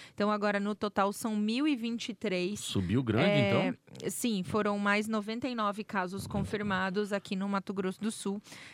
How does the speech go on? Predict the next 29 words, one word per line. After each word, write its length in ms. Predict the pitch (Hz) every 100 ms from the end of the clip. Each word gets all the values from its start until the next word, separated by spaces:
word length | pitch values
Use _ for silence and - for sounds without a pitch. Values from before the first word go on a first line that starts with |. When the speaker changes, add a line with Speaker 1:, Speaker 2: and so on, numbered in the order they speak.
| -
Speaker 1:
é, 320 | 202 208 202
da 200 | 185 196
doença. 680 | 196 240 185 180 - 180 - -
Speaker 2:
Uhum. 120 | 226 196
Speaker 1:
Destaque 760 | 240 95 226 214 240 - 294
aí 440 | 277 233 220 247 262
pra, 880 | 262 240 226 220 208 202 190 185 190
destaque 520 | 202 208 - 208 208
aí 100 | 220
pra 160 | 208 220
cidade 300 | 214 214 190
de 140 | 208
Guia 240 | 185 214 226
Lopes 420 | 202 208 - -
da 140 | 214
Laguna, 560 | 214 202 180 185 202 294 -
Speaker 2:
Uhum. 300 | 95 95 90
Speaker 1:
que 120 | 90 107
realmente 580 | 226 254 226 208 240
aí 160 | 220 220
tem 180 | 240 233
sofrido 520 | - 226 - 214 233
um 140 | 254
processo 640 | 247 233 247 226 202 - 247
de 160 | 208 226
infecção 600 | 233 226 - - 202 226
pelo 220 | 214 220
coronavírus 880 | - 220 220 220 185 196 220 240 202
bem 540 | 180 196 233 294